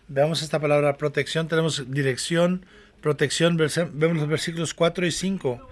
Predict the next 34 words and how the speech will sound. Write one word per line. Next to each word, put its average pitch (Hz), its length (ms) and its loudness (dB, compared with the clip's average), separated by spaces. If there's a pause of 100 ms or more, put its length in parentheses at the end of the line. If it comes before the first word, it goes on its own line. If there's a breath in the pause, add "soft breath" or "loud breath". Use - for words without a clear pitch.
(160)
"Aunque 160 280 4
ande 196 200 8
en 190 60 4
valle 190 220 8
de 175 120 2
sombra 170 280 4
de 147 80 4
muerte, 135 520 -2 (140)
no 156 280 0
temeré 165 400 4
mal 160 220 4
alguno, 156 500 0 (100)
porque 147 300 2
tú 208 420 4
estarás 131 520 2
conmigo. 101 580 -4 (320)
Tu 147 100 -2
vara 147 260 2
y 175 60 -2
tu 175 120 -8
callado 135 320 0
me 131 140 -2
infundirán 123 400 -6
aliento. 123 480 -4
Aderezas 143 540 0
mesa 147 300 0
delante 147 360 -2
de 147 100 -2
mí 131 120 -4
en 123 80 -6
presencia 147 460 -4
de 135 60 -4
mis 127 180 -8
angustiadores. 107 680 -8